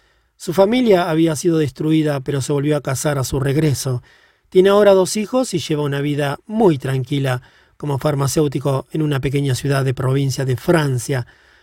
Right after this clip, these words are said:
Nos encontramos a veces en Italia, donde pasa sus vacaciones.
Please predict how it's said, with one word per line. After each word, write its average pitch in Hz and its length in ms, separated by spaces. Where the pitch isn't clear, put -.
Nos 180 160
encontramos 185 560
a 160 60
veces 160 320
en 160 80
Italia, 160 640
donde 156 180
pasa 147 240
sus 127 160
vacaciones. 143 840